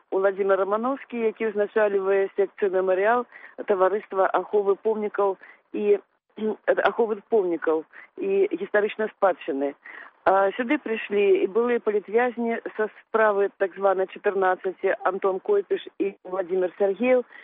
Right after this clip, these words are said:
А назіральнікі, э, не выключалі, што менавіта сёння сюды, э, прыйдуць шмат супрацоўнікаў міліцыі, памятаючы учорашнія падзеі. І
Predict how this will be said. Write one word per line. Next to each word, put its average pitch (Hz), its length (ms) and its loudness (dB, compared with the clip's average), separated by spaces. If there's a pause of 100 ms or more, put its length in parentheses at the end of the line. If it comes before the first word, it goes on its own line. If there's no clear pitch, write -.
(280)
А 226 100 4
назіральнікі, 247 800 2
э, 214 880 0
не 220 400 0 (240)
выключалі, 226 640 2
што - 240 0
менавіта 202 540 0 (420)
сёння 214 400 2
сюды, 196 300 2 (100)
э, 185 300 -4 (180)
прыйдуць 196 320 0 (200)
шмат 202 280 0
супрацоўнікаў 196 720 0
міліцыі, 208 560 0 (320)
памятаючы 196 880 0
учорашнія 196 720 0
падзеі. 170 480 0 (240)
І 202 80 -4